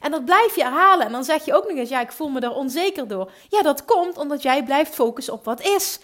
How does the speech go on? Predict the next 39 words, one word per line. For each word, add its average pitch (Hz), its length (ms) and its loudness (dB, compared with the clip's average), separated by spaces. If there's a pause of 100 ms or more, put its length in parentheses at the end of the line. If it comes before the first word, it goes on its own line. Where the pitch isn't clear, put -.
(220)
Dan 269 140 0
ben 294 160 2
je 277 80 -2
niet 320 440 0
in 277 120 -4
die 269 140 -2
pure 247 320 -6
verwachting. 240 580 -2
En 214 80 -8
als 226 140 -8
je 233 60 -6
niet 277 260 0
in 311 80 -4
die 269 120 -2
pure 262 260 -4
verwachting 233 420 -2
zit, 208 220 -6
kan 285 320 2 (280)
wat 196 80 -6
jij 233 260 2
wil 226 240 -2
ook 220 120 -10
niet 247 240 -4
zo 240 160 -6
stromen 220 500 -4
als - 160 -10
dat 202 160 -10
het 196 100 -12
zou 285 280 4
kunnen 262 200 -4
stromen 233 360 -4
op - 60 -10
het 208 100 -10
moment 202 160 -6
dat 190 120 -14
je 185 180 -14
wel 190 220 -2
puur 160 240 -14
verwacht. 147 520 -20